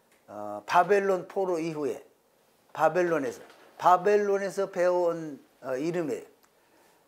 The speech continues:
바벨론 포로를 기억하도록. 그래서 달력 이름에 바벨론에서 가져온 그 이름을 그대로, 어, 쓰고 있는 거예요. 그리고 또,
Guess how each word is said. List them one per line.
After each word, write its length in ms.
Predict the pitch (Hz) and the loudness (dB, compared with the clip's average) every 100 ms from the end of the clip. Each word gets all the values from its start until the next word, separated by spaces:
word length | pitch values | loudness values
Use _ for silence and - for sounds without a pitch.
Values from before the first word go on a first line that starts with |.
| - - _ - - _ - - _ - _ _ - - - | -20 -20 _ -20 -20 _ -20 -20 _ -20 _ _ -20 -20 -6
바벨론 720 | 151 156 175 190 190 185 - | 2 2 4 4 4 0 -2
포로를 640 | - 190 185 170 175 156 - _ _ - - _ - | -4 -2 0 0 -2 -6 -12 _ _ -20 -20 _ 2
기억하도록. 680 | 214 208 185 143 127 - - _ - - _ _ _ - - _ _ _ _ _ _ _ _ _ _ - - _ | 6 6 6 -4 -4 -10 -18 _ -20 -20 _ _ _ -20 -20 _ _ _ _ _ _ _ _ _ _ -20 -20 _
그래서 360 | 170 165 170 165 | -6 -4 -4 -4
달력 560 | - 170 175 170 147 | 2 2 2 -2 -2
이름에 500 | 151 151 147 180 190 - _ _ _ _ _ _ _ _ _ - 110 - | -4 -4 0 0 0 -8 _ _ _ _ _ _ _ _ _ -20 -16 -2
바벨론에서 1000 | 151 156 160 156 151 143 147 139 127 - | -2 0 0 0 -2 0 0 2 0 -4
가져온 540 | 139 131 139 131 117 | -8 -4 -2 -2 -6
그 220 | - 135 | -4 -4
이름을 500 | 123 143 147 156 180 | -2 -6 -6 -6 -8
그대로, 560 | - 135 131 117 113 107 - | -8 -8 -6 -4 -6 -8 -14
어, 180 | 110 95 | -16 -16
쓰고 300 | - 151 117 | -14 -10 -10
있는 140 | 92 | -10
거예요. 140 | - _ _ _ _ _ - - - _ | -20 _ _ _ _ _ -20 -20 -20 _
그리고 380 | 196 180 165 160 | -4 2 2 2
또, 260 | 127 - | -2 -4